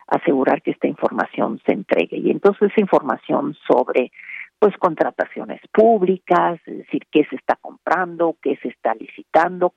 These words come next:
qué no se está licitando, sino que se está comprando por la vía de asignaciones directas, cuánto se ha pagado por los distintos, eh, programas, digamos, insignes del,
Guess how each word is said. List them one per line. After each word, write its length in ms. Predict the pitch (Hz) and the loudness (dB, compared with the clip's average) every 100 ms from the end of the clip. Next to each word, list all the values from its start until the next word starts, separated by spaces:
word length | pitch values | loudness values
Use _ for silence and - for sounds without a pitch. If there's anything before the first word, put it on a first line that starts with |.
| - | 0
qué 100 | 160 | 0
no 160 | 151 - | 0 -8
se 60 | |
está 240 | - - 120 | -14 -4 -4
licitando, 720 | - - - - 120 127 - | -6 -16 -6 -2 -2 -2 -10
sino 200 | 95 - | -10 -14
que 120 | - - | -14 -14
se 60 | |
está 260 | 110 - 123 | -6 -4 -2
comprando 680 | - - 113 127 120 110 - - - - - _ | -6 -6 -4 -4 -4 -8 -8 -20 -20 -20 -20 _
por 460 | 151 143 - 127 120 | 4 4 -2 -8 -2
la 140 | 120 | 0
vía 240 | 139 139 | 4 2
de 160 | 127 123 | 2 -2
asignaciones 840 | 117 - 123 117 - 135 123 113 - | -2 -6 -6 -6 -6 -8 -4 -6 -6
directas, 720 | - 151 190 - _ 156 156 _ - - - | 0 4 4 0 _ 0 0 _ -20 -20 -2
cuánto 360 | 185 175 160 | -2 0 -10
se 100 | - | -8
ha 60 | 139 | -8
pagado 640 | 135 120 120 - - - _ - | -8 -6 -6 -8 -14 -18 _ -8
por 180 | 117 - _ _ _ - | -8 -8 _ _ _ -18
los 340 | - - 131 113 | -16 -6 -6 -4
distintos, 560 | 110 - 151 147 120 - - - - _ - | -6 -2 0 2 0 -2 -20 -18 -20 _ 0
eh, 300 | 131 127 - | 2 2 2
programas, 640 | 147 131 139 156 151 120 - _ _ _ _ _ _ - | 2 4 2 0 -2 -6 -8 _ _ _ _ _ _ -14
digamos, 400 | - 131 120 - - | -10 -10 -10 -8 -6
insignes 640 | 135 131 - 160 139 127 | -4 0 2 2 0 0
del, 320 | 120 - - | -2 -4 -8